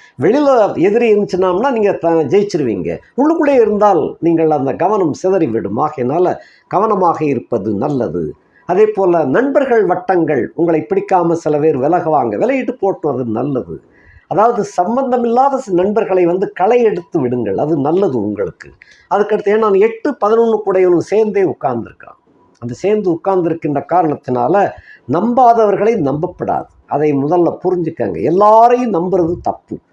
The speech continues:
விருச்சிக ராசியில பிறந்தீங்கன்னு சொன்னா நண்பர்கள் அத்தனை பேரையும் நீங்க நம்புவீங்க, ரொம்ப ரொம்ப நம்பிக்கை கா-, வைப்பீங்க, அன்பு காட்டுவீங்க, அரவணைப்பீர்கள். இதுல யார் புல்லுருவிகள் அப்படிங்கிறதெல்லாம் பார்த்து அதுக்கு தகுந்தபடி செயல்படுங்கள்.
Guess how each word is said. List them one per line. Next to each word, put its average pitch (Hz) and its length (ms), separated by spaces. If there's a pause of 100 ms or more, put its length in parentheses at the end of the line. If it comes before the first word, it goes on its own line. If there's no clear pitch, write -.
(320)
விருச்சிக 233 400
ராசியில 196 380 (100)
பிறந்தீங்கன்னு 180 500
சொன்னா 180 240 (380)
நண்பர்கள் 208 460
அத்தனை 226 500
பேரையும் 226 360
நீங்க 180 140 (120)
நம்புவீங்க, 175 500 (160)
ரொம்ப 233 320
ரொம்ப 269 220 (120)
நம்பிக்கை 190 400 (400)
கா-, 156 320 (240)
வைப்பீங்க, 160 420 (160)
அன்பு 196 300
காட்டுவீங்க, 147 520 (400)
அரவணைப்பீர்கள். 165 800 (340)
இதுல 185 200 (140)
யார் 277 320
புல்லுருவிகள் 226 720 (120)
அப்படிங்கிறதெல்லாம் 170 580 (100)
பார்த்து 190 320
அதுக்கு 139 400
தகுந்தபடி 156 560
செயல்படுங்கள். 87 640